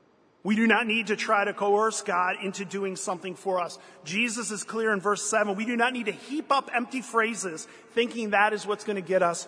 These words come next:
heard. And I love how Jesus says these words of hope for us in verse eight.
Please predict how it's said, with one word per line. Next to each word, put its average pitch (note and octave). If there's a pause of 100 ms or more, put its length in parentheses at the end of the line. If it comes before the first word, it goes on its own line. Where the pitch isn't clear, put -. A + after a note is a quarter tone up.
heard. D#3 (1000)
And F#3+
I F#3+
love G#3
how G3
Jesus G3+
says G#3
these G3+
words G#3
of G3+
hope G#3
for F#3+
us F3
in E3+
verse F3 (100)
eight. D#3+